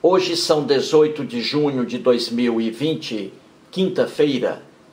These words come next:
Brasília, Distrito Federal. Mais um vídeo mostrando um fato vivenciado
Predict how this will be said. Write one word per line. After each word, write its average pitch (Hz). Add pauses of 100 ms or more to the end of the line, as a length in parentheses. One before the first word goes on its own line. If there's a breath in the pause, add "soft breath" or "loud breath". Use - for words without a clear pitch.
Brasília, 131 (140)
Distrito 123
Federal. 123 (760)
Mais 160
um 135
vídeo 123 (180)
mostrando 135
um 180
fato 139 (100)
vivenciado 131